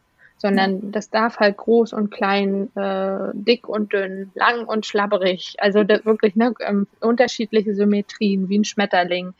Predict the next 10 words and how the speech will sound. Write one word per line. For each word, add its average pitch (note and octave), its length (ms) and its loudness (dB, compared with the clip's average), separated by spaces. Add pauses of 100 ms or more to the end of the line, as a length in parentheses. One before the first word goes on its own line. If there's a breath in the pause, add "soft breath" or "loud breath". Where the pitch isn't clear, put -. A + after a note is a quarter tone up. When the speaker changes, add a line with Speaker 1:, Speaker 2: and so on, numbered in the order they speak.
(260 loud breath)
Speaker 1:
Da F#3+ 160 2
sind G#3 280 2
die G3 140 0 (100)
me-, G#3+ 240 0 (140)
verschiedensten A#3 580 0
Styles G3+ 420 0
und G#3 160 -6
auch G3+ 140 -2
Schönheiten G3+ 720 0
dabei. F3 540 0